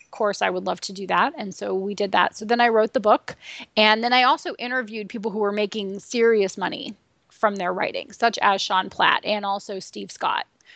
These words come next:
who does very well, um, with his habits,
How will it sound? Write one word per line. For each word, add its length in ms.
who 100
does 240
very 280
well, 420
um, 280
with 180
his 580
habits, 640